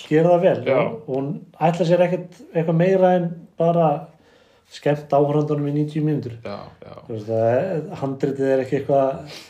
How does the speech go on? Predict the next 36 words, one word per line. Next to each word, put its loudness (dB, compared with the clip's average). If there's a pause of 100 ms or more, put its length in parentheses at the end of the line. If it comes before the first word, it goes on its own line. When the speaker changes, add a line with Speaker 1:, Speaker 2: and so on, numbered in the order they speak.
(160)
Speaker 1:
það -14
er -6
ekki -6
eitthvað -8
stórbrotin -2
söguþráður, 2
það -2
er -2
Speaker 2:
Nei, -10
Speaker 1:
bara 0
Speaker 2:
og 2
ég 0
veit 2
ekki 0
hvort -4
það -4
sé 4 (400)
við -8
svona 0
myndir, 0
þú -4
veist, -6
þegar 0
þú -2
ert -12
með 2
eitthvað -2
svona 0
unglinga, 0
eitthvað, 2
það, -4
það 0
er 0
slatta 2
svona 2
eitthvað 6